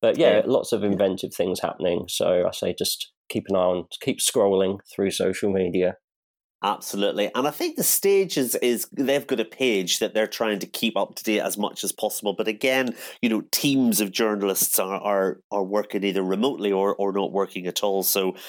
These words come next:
Speaker 2: the normal places we would go to might not be as up, might not be great at being up to date. But, um, the stage is definitely somewhere that's worth, you know, logging into. And I suppose if you're listening to this, you would be, you'd be doing that anyway.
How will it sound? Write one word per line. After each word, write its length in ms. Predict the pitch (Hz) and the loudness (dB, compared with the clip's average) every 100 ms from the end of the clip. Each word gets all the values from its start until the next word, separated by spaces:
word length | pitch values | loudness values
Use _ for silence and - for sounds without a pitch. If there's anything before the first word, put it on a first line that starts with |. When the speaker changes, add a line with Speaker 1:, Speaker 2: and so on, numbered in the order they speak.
| - - | -20 -6
Speaker 2:
the 80 | 107 | -2
normal 480 | 113 135 147 135 117 | 0 2 2 0 0
places 460 | 117 104 - 92 | 0 0 0 0
we 160 | 101 95 | 0 0
would 240 | 95 90 | -2 -2
go 240 | 117 113 110 | 0 2 2
to 440 | - 92 80 104 - - - | 0 -2 0 -2 -4 -16 -6
might 320 | 104 110 101 | -2 -2 -2
not 320 | 110 107 - | -2 -2 -2
be 160 | - 101 | -2 0
as 140 | 98 | 0
up, 120 | 90 - _ _ - - | -2 -6 _ _ -20 -8
might 180 | 120 110 | -6 -4
not 140 | 110 | -4
be 80 | 110 | -6
great 480 | 104 113 117 110 - | -4 0 0 0 -4
at 100 | - | -2
being 200 | 101 98 | -2 0
up 120 | 104 - | -4 -6
to 80 | 95 | -4
date. 500 | 104 85 60 - - _ - | 0 0 -2 -4 -4 _ -8
But, 140 | 95 _ 107 | -8 _ -4
um, 180 | 95 95 | -4 -4
the 100 | 101 | -2
stage 360 | - 123 120 | 0 2 0
is 100 | 101 | -2
definitely 260 | 95 98 73 | -4 -4 -4
somewhere 240 | - 95 | -4 -4
that's 200 | 82 76 | -6 -6
worth, 360 | - 90 85 - - - - | -2 -4 -4 -12 -14 -20 -8
you 80 | - | -4
know, 60 | 85 | -2
logging 340 | 87 92 87 | 0 -2 -2
into. 340 | 85 85 - 92 | -6 -6 -2 -2
And 120 | 82 | -2
I 60 | 87 | -4
suppose 340 | - 98 90 | -4 -4 -4
if 100 | 82 | -4
you're 80 | 90 | -4
listening 380 | 85 - 87 82 | -2 -4 -4 -6
to 100 | 85 | -6
this, 240 | 87 - | -6 -6
you 80 | 90 | -6
would 100 | 82 | -6
be, 220 | 80 82 82 - | -4 -4 -4 -4
you'd 160 | 92 | -4
be 80 | 90 | -2
doing 240 | 90 87 87 | -2 -4 -2
that 180 | 82 | -4
anyway. 440 | 90 90 92 82 | -2 -2 0 -2